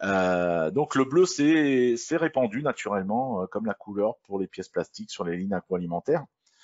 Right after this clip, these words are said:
euh, pour, pour, pour être, euh, détecté visuellement par les opérateurs ou par les caméras. Euh, mais il n'y a pas un,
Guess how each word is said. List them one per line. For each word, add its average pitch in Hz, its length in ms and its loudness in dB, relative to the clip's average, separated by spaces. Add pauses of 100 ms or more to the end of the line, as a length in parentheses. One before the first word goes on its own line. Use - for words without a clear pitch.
(360)
euh, 85 360 -4 (100)
pour, 107 220 -4
pour, 80 260 -12
pour 87 220 -2
être, - 220 -8
euh, 73 460 0
détecté - 420 -6
visuellement 82 560 -4
par 76 120 -2
les 80 100 -2
opérateurs 76 460 -4 (380)
ou 107 80 -14
par 78 200 -2
les 82 80 -8
caméras. 73 400 -8 (1160)
Euh, 90 140 -4
mais 143 320 4
il 139 100 -8
n'y 135 120 4
a 135 80 4
pas 165 340 4
un, 131 160 0